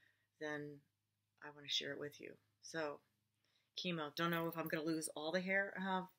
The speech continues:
long hair, it's in a bun right now. Some of the hair, none of the hair. If I do immunotherapy, then maybe it only thins. Um, but I don't know. If we do chemotherapy, I probably lose it all.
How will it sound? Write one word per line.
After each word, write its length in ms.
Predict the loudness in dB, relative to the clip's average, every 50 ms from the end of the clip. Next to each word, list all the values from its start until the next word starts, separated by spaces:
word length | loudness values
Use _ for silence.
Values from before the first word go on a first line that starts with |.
| _ _ _ _
long 240 | -4 -2 0 0 2
hair, 140 | 2 2 2
it's 120 | 2 2
in 80 | 0 -2
a 60 | -2
bun 200 | 0 0 -2 0
right 200 | 0 -2 -4 -4
now. 340 | -6 -4 -4 -4 -6 -8 -12 _ _ _ _ _ _ _ _ _ _ _ _ _ _ _ _ _ _ _ _ _ _ _
Some 240 | -4 -2 0 0 0
of 60 | 0
the 80 | 0
hair, 340 | 0 2 4 4 4 2 0 -4 _ _ _ _ _ _ _ _
none 140 | -6 -4 -4
of 80 | -4 -4
the 100 | -4 -4
hair. 380 | -2 -2 -4 -4 -4 -4 -4 -6
If 140 | -6 -6 -6
I 80 | -8 -4
do 200 | -4 -4 -2 -2
immunotherapy, 760 | 0 0 2 0 0 0 -2 -2 -2 0 -2 -2 -2 -2 -4
then 140 | -6 -8 -6
maybe 360 | -6 -4 -4 -4 -6 -6 -8 _
it 120 | -6 -4
only 260 | -4 -4 -4 -6 -8 -2
thins. 480 | -2 -2 -2 -2 -4 -6 -6 -12 -14 -16 -18 -20 -20 -20 -20 -20 -20 -20 -20 _ -20 -16 _ -10
Um, 420 | -8 -8 -6 -6 -6 -6 -6 -8 -10 _ _ _ _ _ _ _ -2
but 100 | -2 -2
I 40 | -2
don't 180 | -4 -4 -2
know. 280 | -2 -2 -2 -2 -4 -8 _
If 60 | _ -8
we 60 | -6
do 120 | -6 -6
chemotherapy, 580 | -4 -4 -6 -6 -6 -8 -8 -10 -8 -6 -4 -4
I 60 | -4 -6
probably 600 | -8 -12 -12 -12 -12 -10 -8 -8 -8 -8 -8 -10 -10 -4
lose 180 | -2 0 0 0
it 100 | -2 -2
all. 320 | -2 -2 -2 -4 -6 -12